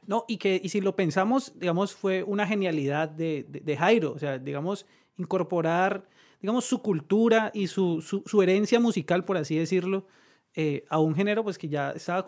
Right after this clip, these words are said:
cogiendo mucha fuerza en su momento, que era la salsa, y que, o sea, es como coger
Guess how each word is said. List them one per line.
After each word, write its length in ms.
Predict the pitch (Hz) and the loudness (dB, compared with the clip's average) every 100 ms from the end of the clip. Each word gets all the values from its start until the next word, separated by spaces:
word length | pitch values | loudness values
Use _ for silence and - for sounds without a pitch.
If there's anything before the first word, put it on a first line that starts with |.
| - | -8
cogiendo 360 | - 143 151 170 | -8 -6 -4 -4
mucha 260 | 175 185 | -4 -4
fuerza 500 | 160 175 165 180 175 _ _ | -2 -4 -2 -4 -4 _ _
en 100 | 160 | -8
su 80 | 165 | -4
momento, 400 | 151 143 139 - | -4 -6 -8 -8
que 120 | 156 | -6
era 100 | 156 | -4
la 120 | 165 | -4
salsa, 360 | 135 147 147 170 | -4 -6 -6 -8
y 120 | 170 | -8
que, 300 | 143 139 123 _ _ | -8 -8 -10 _ _
o 40 | - | -10
sea, 60 | |
es 60 | 185 | -2
como 180 | 240 277 | 2 2
coger 400 | 208 185 180 | 4 2 0